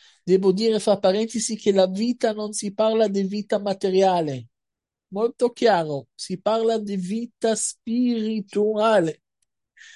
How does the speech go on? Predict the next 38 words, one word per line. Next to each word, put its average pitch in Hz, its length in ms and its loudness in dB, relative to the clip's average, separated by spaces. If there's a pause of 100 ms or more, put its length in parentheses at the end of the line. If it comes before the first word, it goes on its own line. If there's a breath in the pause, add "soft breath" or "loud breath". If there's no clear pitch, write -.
(120 loud breath)
E 196 120 4
la 220 160 6
morte 277 340 0
non 262 220 2
si 269 200 2
parla 311 380 4
di 254 200 -2
morte 240 440 -2
materiale, 196 920 -4 (580)
perché 226 240 -6
qualsiasi 240 540 -2
cosa 233 260 -2
che 170 120 -2
è - 20 0
fatta 156 280 -4
di 143 140 0
materia 131 500 -4
nel 117 160 -8
fine 123 280 -6
deve 120 260 4
morire. 117 600 -4 (360 soft breath)
Perché 143 160 -2
questa 196 220 2
è 156 40 4
la 147 60 4
definizione 165 460 2
di 127 60 0
una 120 180 -2
cosa 117 260 0
che 113 140 -4
è - 20 -2
materiale. 117 760 0 (340 soft breath)
Si - 180 0
parla 240 300 6
di 214 440 2
una 202 360 -2
cosa 220 320 0
spirituale. 170 880 -6